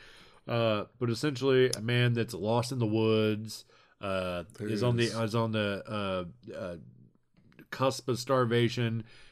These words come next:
Speaker 1: and there's maybe, like, a group of them, and they turn to cannibalism, and then this kind of manifests into, uh, this, this beast. Uh, this legend comes from the Algonquin-speaking people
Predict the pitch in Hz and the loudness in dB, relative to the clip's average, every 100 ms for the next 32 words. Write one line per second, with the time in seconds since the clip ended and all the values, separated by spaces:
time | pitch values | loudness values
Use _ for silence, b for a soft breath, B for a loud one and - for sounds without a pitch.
0 | B 107 120 120 - - - 120 117 123 | B -2 0 0 -4 -16 -12 0 2 4
1 | 120 120 120 110 120 110 104 110 107 95 | 4 2 0 2 2 2 0 0 0 -4
2 | 110 104 98 95 85 101 - 104 95 113 | -4 -4 -6 -8 -2 -2 -2 -6 -4 -2
3 | 110 98 98 95 90 90 90 - b b | -2 -2 -2 -4 -4 -8 -10 -14 b b
4 | - 98 98 98 92 104 101 - 113 98 | -10 -8 -6 -6 -2 0 0 -2 -2 0
5 | 95 - - 98 101 98 - 98 92 110 | -4 -8 -14 -8 -6 -6 -4 -4 -4 -6
6 | 92 - 98 95 90 85 82 - b b | -8 -4 -2 -2 -2 -4 -6 -10 b b
7 | b 95 92 - 101 101 - 98 107 92 | b -6 -6 -6 -6 -6 -4 -2 0 -2
8 | - B B B 110 110 - 160 151 131 | -10 B B B -2 -2 0 0 0 -2
9 | 123 131 127 123 117 107 - 101 90 117 | -2 -4 -4 -6 -4 -4 -6 -8 -4 -2
10 | 151 123 135 123 - 131 120 110 98 139 | -4 -4 -6 -6 -6 -4 -4 -4 -6 -4
11 | 127 123 113 110 107 | -4 0 0 0 -4